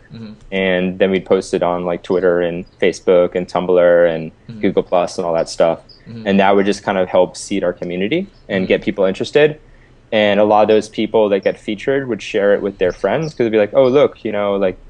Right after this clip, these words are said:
Speaker 2: Carbon Made featured us
Speaker 1: Mm-hmm.
Speaker 2: or featured me." And then all their friends tend to be artists and designers as well.
Speaker 1: Mm-hmm.
Speaker 2: So they'd be like, "Oh, that's really cool. Like, your portfolio looks awesome." And then they'd go and sign up for Carbon Made as well.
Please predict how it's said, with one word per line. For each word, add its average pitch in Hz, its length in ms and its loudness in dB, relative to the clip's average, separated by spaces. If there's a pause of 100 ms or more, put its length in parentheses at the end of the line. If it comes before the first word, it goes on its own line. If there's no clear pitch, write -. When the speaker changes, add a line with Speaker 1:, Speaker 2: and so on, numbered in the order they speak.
Speaker 2:
Carbon 110 300 2
Made 107 220 -2
featured 160 260 0
us - 360 -6 (140)
Speaker 1:
Mm-hmm. 117 240 -8
Speaker 2:
or - 40 2
featured 143 340 -2
me." 85 320 -4
And 101 160 2
then 101 140 4
all 113 160 4
their 110 140 4
friends 107 300 0
tend 101 200 -2
to 95 40 -4
be 98 120 -4
artists 95 320 -2
and 95 80 -6
designers 87 360 -4
as 92 140 -6
well. 110 480 2
Speaker 1:
Mm-hmm. 117 120 -16
Speaker 2:
So 110 100 -4
they'd 101 160 0
be 101 60 -2
like, 95 180 0
"Oh, 143 160 6
that's 101 240 2
really 107 180 -4
cool. 131 360 0
Like, 98 180 -2 (100)
your 110 120 -2
portfolio 107 520 0
looks 98 240 -4
awesome." 110 560 0
And 92 140 -4
then 92 100 0
they'd 92 240 2
go 92 160 0
and 87 100 -6
sign 85 180 -4
up 82 100 -6
for - 80 -6
Carbon 80 240 -2
Made 73 100 -8
as - 120 -12
well. - 200 -4